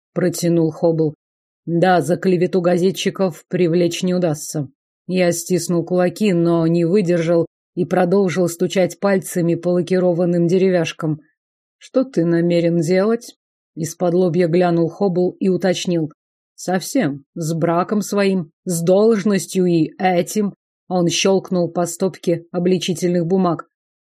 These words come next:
«А ты как думаешь?» «Ну...»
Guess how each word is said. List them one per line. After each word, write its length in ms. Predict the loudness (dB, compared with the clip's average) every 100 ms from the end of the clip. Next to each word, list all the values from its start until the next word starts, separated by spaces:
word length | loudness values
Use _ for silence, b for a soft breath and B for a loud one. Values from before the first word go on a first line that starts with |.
| -6
«А 180 | -4
ты 300 | -4 -2 -2
как 320 | 0 0 0 2
думаешь?» 500 | 0 2 0 -4 -16 _ _ _
«Ну...» 840 | -10 -4 -2 -2 0 -2 -2 -4